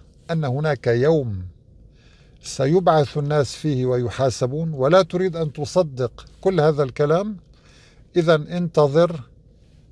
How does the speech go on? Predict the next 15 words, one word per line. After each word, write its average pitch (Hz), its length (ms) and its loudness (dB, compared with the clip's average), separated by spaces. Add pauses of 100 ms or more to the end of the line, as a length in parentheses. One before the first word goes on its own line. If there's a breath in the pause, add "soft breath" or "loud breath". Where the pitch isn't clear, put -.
(100)
أن 143 220 -6
تواجه 139 800 2 (1400)
نار 139 500 2
جهنم، 104 680 -2 (1500)
وانتظر 160 760 2
أن 135 100 -4
يقال 143 460 0
لك: 156 200 -2
"أفسحر 139 840 -4 (160)
هذا 143 520 0 (880 soft breath)
أم 135 200 -6
أنتم 135 480 -2
لا 120 140 2
تبصرون؟" 110 720 -6 (360)
اصلوها، 127 760 0